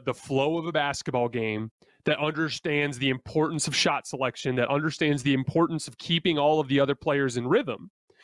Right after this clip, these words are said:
And so in these switching defense situations, it turns into a shot-making contest.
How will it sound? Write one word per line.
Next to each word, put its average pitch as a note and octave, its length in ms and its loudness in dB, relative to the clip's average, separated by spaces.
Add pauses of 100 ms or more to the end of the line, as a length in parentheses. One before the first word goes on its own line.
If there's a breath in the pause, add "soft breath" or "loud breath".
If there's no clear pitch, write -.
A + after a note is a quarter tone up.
(340 loud breath)
And D3+ 140 0
so G3+ 460 4 (160)
in F#3+ 180 0
these G3 220 0
switching E3+ 400 0
defense F3 400 0
situations, B2 760 0 (320 soft breath)
it C3 140 -4
turns D3+ 320 2
into C#3 260 0
a - 60 2
shot-making B2+ 680 -2
contest. - 600 -16